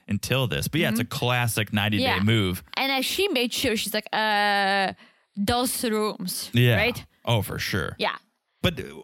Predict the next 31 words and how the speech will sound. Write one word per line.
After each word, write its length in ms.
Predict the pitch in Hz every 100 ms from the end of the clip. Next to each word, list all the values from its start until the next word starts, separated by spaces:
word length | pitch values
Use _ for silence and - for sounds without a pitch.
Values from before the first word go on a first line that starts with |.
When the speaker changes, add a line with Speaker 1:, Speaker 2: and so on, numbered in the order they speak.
| -
Speaker 1:
again, 400 | 147 240 220 185 - _
we've 160 | 131 139
said 220 | - 185
it 40 |
before. 340 | 151 139 190 175
He's 240 | 117 269
said 200 | - 104
it 60 | 90
before. 420 | 90 92 98 98 - _ _ _ _
He's 180 | 147 175
not 120 | 180
gonna 100 | 123
have 80 | 104
sex 280 | - 104 -
till 140 | 95
marriage. 500 | 87 104 80 57 -
Speaker 2:
Yeah, 180 | 220 196
but 180 | 190 185
they 140 | 208
could 260 | 240 339 -
cuddle. 520 | - 196 202 185 202 _ _ _ _ _
Speaker 1:
They 120 | 95
could 160 | 92 107
cuddle. 420 | - 71 - 92 - _ _ _ -
Yeah. 140 | 139 220 _ _ _
But 140 | 135
Speaker 2:
Yeah. 100 | - - 160
Speaker 1:
they 100 | 127
get 340 | 143 151 110 -
separate 440 | - 131 117 113
rooms, 560 | 76 117 113 98 92